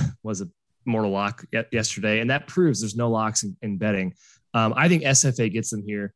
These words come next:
They have the extra rest. I think they are the better team. They're playing super well coming into the tournament. Uh, Kyle Keller's made a whole lot of adjustments after Roddy Ware went down.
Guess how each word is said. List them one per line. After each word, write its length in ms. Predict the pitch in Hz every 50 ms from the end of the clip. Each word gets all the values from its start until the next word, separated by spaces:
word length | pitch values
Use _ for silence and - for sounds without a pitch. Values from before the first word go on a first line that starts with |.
| _ _ _ _ -
They 120 | - 104
have 140 | 117 127 123
the 120 | 113 123 113
extra 260 | 107 - - - 101
rest. 460 | 95 95 92 95 - - - - - -
I 100 | - 110
think 100 | 123 107
they 60 | 117
are 80 | 110 107
the 40 | 101
better 200 | 92 98 95 95
team. 260 | - - 107 101 95
They're 100 | 101 107
playing 420 | - - 127 113 104 95 87 - -
super 460 | - - - - - 139 120 - 101
well 180 | 98 104 101 98
coming 220 | 101 - 101 101
into 100 | 95 92
the 80 | 90 87 -
tournament. 360 | - 139 127 123 120 117 120 _ _ _ _ _ _ _ -
Uh, 140 | - 185 180
Kyle 260 | - - 131 120 110
Keller's 300 | - - 117 110 107 98
made 140 | 110 104 98
a 40 | 90
whole 220 | - - 127 123
lot 160 | 120 113 107
of 60 | 98
adjustments 480 | 95 85 104 101 98 - - 107 101 95
after 200 | 101 101 - 95
Roddy 240 | 101 98 95 95 95
Ware 180 | 95 95 95
went 180 | 92 92 87 82
down. 340 | - 107 104 104 104 101